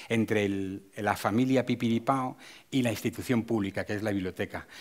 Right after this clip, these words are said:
¿Por qué? Porque acuden a ella no solo a recoger los libros del Pipiripao, sino van buscando libros, más libros de ese autor, más libros de ese ilustrador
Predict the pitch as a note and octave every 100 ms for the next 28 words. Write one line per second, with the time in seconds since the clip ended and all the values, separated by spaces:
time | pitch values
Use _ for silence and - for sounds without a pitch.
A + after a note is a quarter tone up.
0 | - - A2+ C3 A2+ G#2 G2+ B2 B2 B2
1 | B2 B2 B2 C3+ A#2 G#2 G2+ - G2+ G2
2 | G#2+ G#2 G2 F#2 F#2+ F#2+ F#2+ C3 A2+ -
3 | - - A#2 G#2 F#2+ F#2+ A2+ A2 A2 -
4 | A2 G#2+ A2 A2+ - A#2 B2 A2+ A2+ G#2+
5 | G#2+ A2+ G2+ B2+ B2 A2 G#2 A2 A2 G#2
6 | G2 G#2+ G2+ G2+ - A2 B2